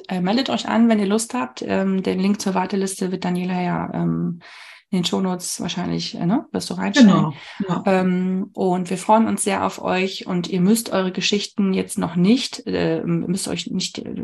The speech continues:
Speaker 1: also sie müssen nicht fertig sein oder die muss, ihr müsst uns nichts schicken.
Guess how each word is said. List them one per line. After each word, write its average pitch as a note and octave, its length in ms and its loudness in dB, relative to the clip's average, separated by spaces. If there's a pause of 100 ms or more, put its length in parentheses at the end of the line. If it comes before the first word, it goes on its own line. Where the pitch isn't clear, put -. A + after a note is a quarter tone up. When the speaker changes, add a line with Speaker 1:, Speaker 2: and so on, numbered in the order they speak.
(160)
Speaker 1:
also - 120 -6
sie E3+ 100 0
müssen F3+ 200 0
nicht E3+ 140 -2
fertig G#3 380 2
sein F3+ 320 4
oder F3 80 0
die E3+ 100 -4
muss, F3 180 -2
ihr - 260 -2
müsst F#3 160 0
uns F3 420 -4
nichts F3 180 -2
schicken. G#3 400 2